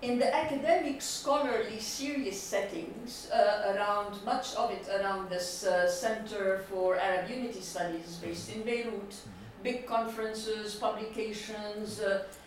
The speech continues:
Speaker 1: um, journal issues on enlightenment.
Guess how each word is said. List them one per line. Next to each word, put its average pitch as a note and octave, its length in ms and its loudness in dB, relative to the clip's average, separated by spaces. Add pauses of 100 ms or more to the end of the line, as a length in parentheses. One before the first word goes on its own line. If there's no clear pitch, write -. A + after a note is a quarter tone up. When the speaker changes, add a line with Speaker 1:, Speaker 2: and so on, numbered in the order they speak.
(160)
Speaker 1:
um, G3 680 2 (200)
journal B3 460 2
issues A#3 960 -6 (440)
on A3+ 420 8 (220)
enlightenment. E3 760 -4